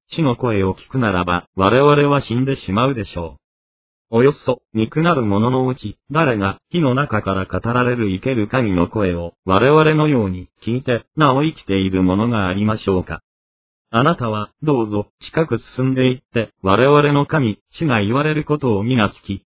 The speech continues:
我々の神、主があなたに、お告げになることを、すべて我々に告げてください。我々は聞いて行います。あなた方が、私に、語っているとき、主は、あなた方の言葉を聞いて、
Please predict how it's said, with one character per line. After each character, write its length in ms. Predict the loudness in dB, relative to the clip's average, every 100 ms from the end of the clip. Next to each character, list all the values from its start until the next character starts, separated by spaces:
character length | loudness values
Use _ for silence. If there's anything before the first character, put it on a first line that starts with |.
| -2
我 240 | 2 4
々 260 | 4 4 2
の 140 | 0
神、 340 | 0 -2 -2 -6 -10
主 160 | -4
が 180 | 0 2
あ 60 | 2
な 120 | 0
た 140 | -2
に、 180 | -4 -6 _ _ _ -8
お 100 | -6
告 200 | -2 0
げ 60 |
に 120 | 2
な 100 | 2
る 140 | 2 0
こ 120 | -4
と 120 | -2
を、 220 | -2 -4 -8
す 160 | _ -4
べ 160 | -2 -2
て 100 | 0
我 240 | 0 2
々 300 | 2 4 4
に 140 | 2
告 140 | -2 -4
げ 120 | -4
て 160 | -2 -4
く 100 | -4
だ 120 | -4
さ 160 | -4
い。 120 | -6 -6 _ _ _ _ _ _ _
我 220 | 2 4
々 300 | 6 4 4
は 120 | 2
聞 180 | 0 -4
い 40 | -2
て 120 | 2
行 420 | 2 2 0 0
い 100 | 0
ま 140 | -2
す。 200 | -4 -12 _ _
あ 140 | 0
な 140 | 0 0
た 120 | 0
方 240 | 0 -2
が、 220 | -4 -6 -6
私 400 | -2 0 -2 -2
に、 200 | 0 0 -4 -6
語 180 | -4
っ 120 | -4 -4
て 120 | -2
い 120 | 0
る 120 | 0 -2
と 140 | -4
き、 200 | -6 -10 _
主 160 | -10 -6
は、 200 | -6 -10 -2
あ 140 | 0
な 160 | 2 0
た 100 | 0
方 240 | 0 0
の 160 | -2 -2
言 260 | -2 0
葉 140 | 0 0
を 120 | 0
聞 180 | -4 -6
い 60 |
て、 180 | -4 -4